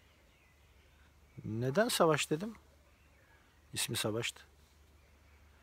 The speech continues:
"İsmail," dedi, "bir gün," dedi, "gençlik yılları, geçmişte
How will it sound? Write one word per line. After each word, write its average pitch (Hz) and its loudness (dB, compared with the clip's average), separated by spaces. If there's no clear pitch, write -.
"İsmail," 139 4
dedi, 113 2
"bir 156 -4
gün," 135 2
dedi, 110 0
"gençlik 117 -2
yılları, 95 -2
geçmişte - -4